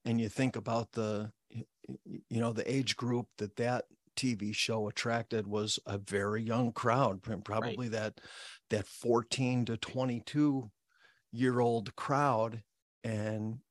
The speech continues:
Speaker 1: you know, and, and it was really something, uh, and shocking to me when we did the Comic-Con, we did that surprise appearance.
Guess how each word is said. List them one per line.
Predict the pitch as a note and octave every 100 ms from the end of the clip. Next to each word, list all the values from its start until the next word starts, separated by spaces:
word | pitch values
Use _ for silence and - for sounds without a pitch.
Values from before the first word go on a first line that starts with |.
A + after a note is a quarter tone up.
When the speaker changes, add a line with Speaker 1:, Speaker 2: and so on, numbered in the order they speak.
| -
Speaker 1:
you |
know, | A2+ A2 A2+ - _ _ -
and, | D3 -
and | D3+
it | C#3
was | C#3 C#3
really | C#3+ B2
something, | - C#3+ C#3+ B2 G#2+ G#2 A2+ - _
uh, | A2 A2 A2 A2 - _ _ _ _ _
and | A#2+ A2+
shocking | - C#3 C3 D#3+ B2+ A2+
to | G#2+ G#2
me | A#2+ A#2+
when | G#2+ A2+
we | A2
did | G#2+ A#2+ G#2
the | G#2+
Comic-Con, | B2 B2 B2+ G#2+ G#2 G2+ G2 - _ _ _ _ _ _
we | G#2+
did | G#2 A2
that | A2+ G#2+ -
surprise | A#2 - - B2 B2 A#2 G#2
appearance. | G#2+ - D3 A2+ G2+ - -